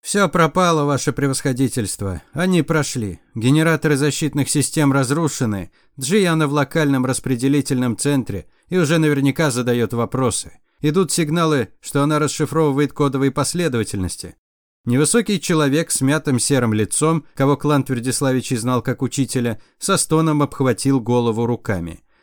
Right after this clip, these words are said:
В забитой народом кабине штатного коптера царила страшная тишина. "Они забрали Лизи. Безумцы.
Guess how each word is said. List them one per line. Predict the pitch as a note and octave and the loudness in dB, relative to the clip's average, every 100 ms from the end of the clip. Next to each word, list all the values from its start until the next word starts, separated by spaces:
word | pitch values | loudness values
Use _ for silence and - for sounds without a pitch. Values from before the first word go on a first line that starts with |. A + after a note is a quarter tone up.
| _ | _
В | A#2+ | -4
забитой | A2 C#3+ F3+ E3+ D3 | 0 2 0 0 2
народом | C#3 D#3 D#3 C#3+ | 4 2 2 0
кабине | - B2 C#3 D3 C3+ | 0 -2 0 0 0
штатного | - D3 C3 B2+ A2+ | -2 -4 -2 -2 -2
коптера | - D#3+ - D3+ C#3+ | 0 -2 0 -2 0
царила | - B2 A#2+ B2+ B2 | 0 -2 0 0 -2
страшная | - C#3 B2 B2+ - A#2 | -2 -2 -2 -2 -2 -2
тишина. | G#2+ B2 - A2+ G2+ E2 - _ _ _ _ _ - | -2 -4 -6 -4 -4 -6 -12 _ _ _ _ _ -6
"Они | D#3+ G3 | -2 0
забрали | E3 F3 E3+ F3 E3 | 2 0 2 2 2
Лизи. | F3 F3 G2 E2+ - _ _ _ _ | 0 -2 -4 -8 -16 _ _ _ _
Безумцы. | G2 A#2 B2+ C3+ A2 E2+ - F2 | -4 0 0 0 -4 -4 -8 -10